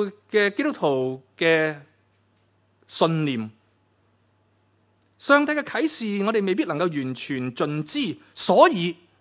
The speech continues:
我哋就更加要有一個嘅信心同埋一個善良嘅心活下去。呢個好似好吊詭，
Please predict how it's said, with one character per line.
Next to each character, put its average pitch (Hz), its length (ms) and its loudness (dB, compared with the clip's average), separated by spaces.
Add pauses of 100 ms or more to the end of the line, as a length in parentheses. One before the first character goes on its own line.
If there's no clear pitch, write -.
(720)
我 277 140 8
哋 302 80 2
就 240 100 2
更 269 240 -2
加 320 160 2
要 247 160 -2
有 214 400 -2
一 - 40 -2
個 208 160 2
嘅 202 180 -2
信 208 420 -2
心 247 380 0
同 165 120 -4
埋 143 120 0
一 - 40 0
個 247 60 2
善 170 640 -2
良 120 320 0
嘅 165 80 -4
心 208 460 -2 (260)
活 143 160 -2
下 127 260 0
去。 120 200 0 (1500)
呢 392 100 6
個 330 60 2
好 349 80 2
似 285 80 2
好 330 80 2
吊 208 240 -2
詭， 196 420 0